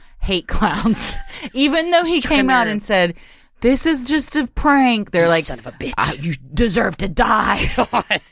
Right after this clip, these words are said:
Speaker 2: I think of all the things you send dre-, death threats for, this was, uh,
Speaker 1: Mm,
Speaker 2: maybe
Speaker 1: this,
Speaker 2: not one.
Speaker 1: yeah,
Speaker 2: Maybe a little
Speaker 1: low on the
Speaker 2: overreaction.
Speaker 1: totem pole.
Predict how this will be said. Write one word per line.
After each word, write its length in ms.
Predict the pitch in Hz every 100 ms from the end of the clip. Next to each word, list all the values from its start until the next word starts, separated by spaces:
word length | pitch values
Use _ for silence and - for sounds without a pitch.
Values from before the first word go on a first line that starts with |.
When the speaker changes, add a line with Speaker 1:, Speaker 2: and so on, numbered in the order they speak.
| - - - 494 - 427
Speaker 2:
I 100 | 226
think 180 | 214 294
of 80 | 208
all 160 | 185 226
the 120 | 208
things 240 | 180 151
you 60 | 139
send 180 | - 139
dre-, 160 | 139 139
death 220 | 160 156 -
threats 240 | 139 127
for, 260 | - 139 139
this 180 | -
was, 280 | - 120 127
uh, 240 | 127 123 -
Speaker 1:
Mm, 60 |
Speaker 2:
maybe 320 | - 240 240 226
Speaker 1:
this, 100 | 214
Speaker 2:
not 140 | 143
one. 80 | 185
Speaker 1:
yeah, 160 | 170 143
Speaker 2:
Maybe 160 | 196
a 60 | 285
little 160 | 254 233
Speaker 1:
low 160 | 226 220
on 40 |
the 60 | 202
Speaker 2:
overreaction. 180 | 147 151
Speaker 1:
totem 160 | 151
pole. 160 | 123